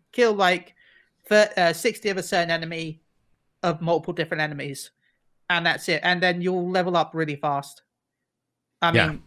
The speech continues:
Speaker 1: really fast.
Speaker 2: The, the challenge
Speaker 1: Just
Speaker 2: log
Speaker 1: from
Speaker 2: was a
Speaker 1: doing
Speaker 2: really
Speaker 1: that.
Speaker 2: good, was a really good addition. The one thing for Eureka that I think would be a, just a huge send off, like, a huge help,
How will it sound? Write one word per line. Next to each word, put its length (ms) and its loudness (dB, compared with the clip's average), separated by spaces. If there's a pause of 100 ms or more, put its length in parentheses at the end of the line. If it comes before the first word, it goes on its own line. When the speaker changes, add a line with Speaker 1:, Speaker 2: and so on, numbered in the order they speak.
(320)
Speaker 1:
really 260 -2
fast. 400 -6
Speaker 2:
The, 60 2
the 140 4
challenge 300 4
Speaker 1:
Just 100 6
Speaker 2:
log 100 6
Speaker 1:
from 60 2
Speaker 2:
was 100 4
a 40 4
Speaker 1:
doing 120 6
Speaker 2:
really 160 4
Speaker 1:
that. 80 0
Speaker 2:
good, 260 2
was 180 2
a 60 2
really 200 4
good 160 2
addition. 460 0
The 260 2 (1040)
one 220 4
thing 180 4
for 140 0
Eureka 420 2
that 140 2
I 60 2
think 180 0
would 140 2
be 240 2
a, 180 2 (720)
just 200 0
a 100 4
huge 340 0
send 260 2
off, 240 2
like, 160 0
a 40 0
huge 320 0
help, 260 0